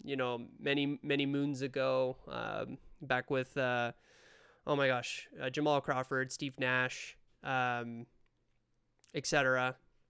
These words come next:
Incredible team, right? So, um, I don't know. I'm, I'm excited. I'm excited. I think it's gonna be really close between all three of them.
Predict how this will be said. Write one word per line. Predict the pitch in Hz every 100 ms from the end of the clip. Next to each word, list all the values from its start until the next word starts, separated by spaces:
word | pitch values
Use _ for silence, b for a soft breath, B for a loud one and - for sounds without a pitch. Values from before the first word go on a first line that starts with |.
| _ _ _ -
Incredible | - 170 139
team, | - 117 - -
right? | 139 127 120 _ b b b b b b b b -
So, | 214 220 170 147 - - _ -
um, | 160 156 147 143 135 131 127 _ _ _ _ _ _ _ _ _ _ - - - _ -
I | 156
don't | 202
know. | 151
I'm, | 127 196 220
I'm | 180
excited. | 208 185 156 117 -
I'm | 156 190
excited. | 190 196 185 190 180 -
I | 151
think | 156 180 170
it's | 160
gonna | 170
be | 143
really | 143 170 185
close | 170 160 160 -
between | 160 - 147
all | 131 143
three | 147 147 151
of | 147
them. | 147 147 147